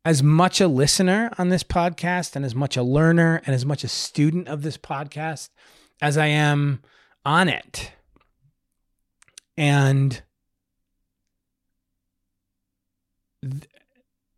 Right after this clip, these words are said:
you know, that being <laughs> said, I know what I'm doing. You can trust me, but also everything that I say on this podcast or we say on this podcast, we're also saying it to ourselves.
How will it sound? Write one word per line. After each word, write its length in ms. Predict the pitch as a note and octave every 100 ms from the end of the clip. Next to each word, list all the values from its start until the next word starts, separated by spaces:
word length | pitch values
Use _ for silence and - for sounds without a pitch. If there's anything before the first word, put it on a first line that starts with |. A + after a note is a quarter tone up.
| _ _ _ _ _ _ _ _ _ _ _ _ _ _ _ _ _ _ _ _
you 100 | F#3+
know, 120 | D#3
that 180 | C#3+ F3+
being 180 | F3+ D#3
<laughs> 20 |
said, 500 | - G3+ - C3+ A2+ - - - - - -
I 60 | E3
know 100 | G3
what 80 | F3+
I'm 80 | C#3+
doing. 320 | G3 E3 D#3
You 80 | D3
can 140 | C#3
trust 320 | - C#3+ -
me, 220 | C#3 C3
but 220 | C3 - -
also 720 | D#3+ D#3+ - D3 C#3 C3+ A#2 _ _ _ _ _ _ _ _ _ _ _ _ _ -
everything 540 | D#3+ F3+ G3+ F3+ F#3+ E3+
that 120 | D3
I 100 | C#3+
say 320 | - - D#3
on 140 | D3+ C#3
this 120 | C3
podcast 760 | - C3 B2 C3 B2+ A#2+ - -
or 120 | C3
we 180 | B2+ B2+
say 180 | -
on 100 | C3+
this 120 | B2+ -
podcast, 520 | - A2+ - A#2+ -
we're 120 | D3
also 220 | E3 -
saying 300 | F3+ D3+ C#3
it 100 | B2+
to 100 | -
ourselves. 640 | G#2 - D#2 B1+ - -